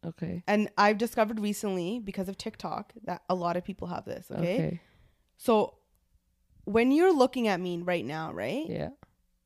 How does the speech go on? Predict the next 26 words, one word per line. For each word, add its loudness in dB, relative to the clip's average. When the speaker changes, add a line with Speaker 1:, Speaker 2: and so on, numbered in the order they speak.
Speaker 2:
My 2
face 0
is -2
not 0
relaxed. -10
Speaker 1:
<laughs> -10
Are 4
you 4
tense -2
right 0
now? 0
Speaker 2:
Yeah. 2
Every 6
moment 6
of 2
my 2
life, 0
Speaker 1:
<laughs> 2
Speaker 2:
every 4
waking 6
moment 0
of 4
my 0
life, -4
my -4
eyebrows 0